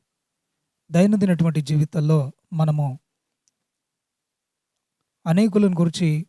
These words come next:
మాట్లాడుతూ ఉంటాం. వాళ్ళు ఉన్నప్పుడు మాట్లాడతాం, వాళ్ళు లేనప్పుడు మాట్లాడతాం. అయితే దేవుడేమంటున్నాడు? ఆయన యందు భయభక్తులు కలిగిన వాళ్ళు, దేవుని యందు ఎవరైతే భయభక్తులు కలిగి ఉంటారో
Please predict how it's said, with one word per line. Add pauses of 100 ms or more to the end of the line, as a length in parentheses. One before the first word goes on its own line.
(160)
మాట్లాడుతూ
ఉంటాం. (1200)
వాళ్ళు (180)
ఉన్నప్పుడు
మాట్లాడతాం, (280)
వాళ్ళు
లేనప్పుడు
మాట్లాడతాం. (1160)
అయితే (1120)
దేవుడేమంటున్నాడు? (1120)
ఆయన
యందు
భయభక్తులు
కలిగిన
వాళ్ళు, (580)
దేవుని
యందు
ఎవరైతే
భయభక్తులు
కలిగి
ఉంటారో